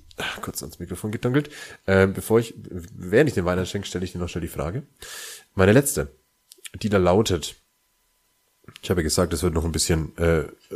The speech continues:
poetisch und emotional. Würdest du lieber einen aufregenden, glücklichen Tag,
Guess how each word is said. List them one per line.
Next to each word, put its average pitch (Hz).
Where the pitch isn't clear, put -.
poetisch 82
und 85
emotional. 82
Würdest 107
du 139
lieber 123
einen 92
aufregenden, 107
glücklichen 101
Tag, 87